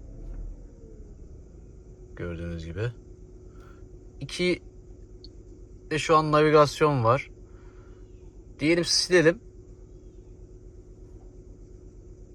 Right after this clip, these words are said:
Şöyle basılı tutup çöpe götürüyoruz. Bayağı bildiğimiz laptop gibi. Tekrar diyelim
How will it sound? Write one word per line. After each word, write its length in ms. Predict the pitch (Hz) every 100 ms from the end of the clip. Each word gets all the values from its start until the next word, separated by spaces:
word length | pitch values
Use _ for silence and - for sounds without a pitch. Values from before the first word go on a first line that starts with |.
| - - - - - - - - - - - -
Şöyle 380 | - - 120 120 - - - -
basılı 360 | - 117 - 160
tutup 460 | - - 180 - -
çöpe 280 | 135 139
götürüyoruz. 540 | 143 131 113 120 156 - -
Bayağı 280 | 151 139 139
bildiğimiz 500 | 139 120 120 143 -
laptop 440 | 123 123 - 117 -
gibi. 320 | 87 101 135 - - - - - - - - - - - - - - - - - - - - - - - - - - - - - - -
Tekrar 440 | 175 - 151 143
diyelim 360 | 147 131 143